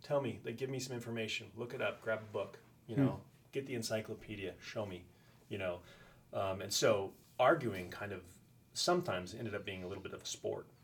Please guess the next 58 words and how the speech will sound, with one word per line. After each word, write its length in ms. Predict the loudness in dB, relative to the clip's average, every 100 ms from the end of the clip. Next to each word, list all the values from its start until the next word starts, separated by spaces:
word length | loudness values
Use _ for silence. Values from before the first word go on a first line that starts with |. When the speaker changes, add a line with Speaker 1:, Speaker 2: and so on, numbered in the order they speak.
| -20 -20 -6
Speaker 1:
you 60 |
know? 140 | 4 4
Speaker 2:
Hmm. 100 | 4 -8 -18 -20 -20 -20 -20 -20 -20 -20 -20 0
Yeah, 240 | 6 6 6 0
I 140 | 0 0
th-, 120 | 0
I 60 | 0
think 100 | 2
it's 160 | 2
great. 240 | 2 2 2
And, 340 | 0 0 -2 -6
I 60 | -4
mean, 160 | -2
the, 140 | 0 -2 -4 -16 -20 -18 -16 -14 -16 -18 -20 -20 -20 -20 -20 -20 -4
I 60 | 2
think 120 | 2
it's 100 | 2
great 180 | -2 -2
that 60 |
he's 120 | -2 -2
asking 320 | -2 -4 -6
you 60 |
to 40 | -8
back 220 | -8 -8
it 80 | -10
up. 140 | -10 -10
I 40 |
mean, 200 | -8 -4
what 100 | -2
Speaker 1:
Yeah. 120 | 0 -2
Speaker 2:
a, 80 | -4 -10 -20 4
be, 220 | 8 8 6 -10 -20 -20 -20 -4
'cause 120 | 4
in 60 | 10
my 160 | 12
mind, 180 | 12 10
Speaker 1:
It's 60 | 8
a 20 |
Speaker 2:
I 40 | 6
th- 120 | 6
Speaker 1:
law-, 40 |
it's 140 | 4 4
a 40 |
lawyer 280 | 4 4 2
thing, 220 | -2 -2 0
you 80 | 2
and 100 | 8
my 60 |
Speaker 2:
Yeah, 260 | 8 8 4
Speaker 1:
dad, 40 | 0
yeah. 80 | -2
Speaker 2:
yeah, 240 | 2 2 0 -6
yeah. 200 | -4 -6 -6 -12 -12 -16 0
In 100 | 8
my 160 | 10 10
mind, 320 | 10 8 4
I 60 | 0
think 560 | 2 2 2 -4 -14